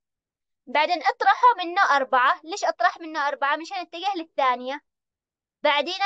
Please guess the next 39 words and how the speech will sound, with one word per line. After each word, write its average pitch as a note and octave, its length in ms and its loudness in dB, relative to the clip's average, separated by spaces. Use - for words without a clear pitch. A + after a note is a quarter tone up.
هنا F4+ 200 -4
يقول F4 220 -2
لك F4 100 2
move F4 420 -10
القيمة E4+ 440 -6
اللي E4 160 -8
أنت F4 140 -12
تشتكي F4+ 300 -10
حسب F4+ 380 -4
ما D#4+ 100 -4
كان، A4+ 280 -2
حطها F4+ 420 2
بالسالب E4 460 -2
أربعة E4+ 320 0
وال C#4+ 120 -2
إيه D4 200 0
إس - 160 -18
بي. - 140 -20
طيب، - 300 -16
هذه D4 340 -2
كيف A#4 160 -12
بنعملها؟ F4 520 0
هي D#4 60 -10
زيها E4 360 0
زي F4+ 220 -10
لما، D4+ 300 -2
لما C#4 260 -6
شرت D4+ 280 -10
لكم D#4+ 300 -4
هنا A#3 180 -6
وقلت B3+ 280 -8
لكم D4 240 -6
نقصوا C#4 460 -4
أربعة A4 360 4
ونقصوا E4 380 -6
بالسالب D4+ 380 -4
أربعة، G#3 320 -6
هي D#4+ 100 -4
نفسها. - 360 -12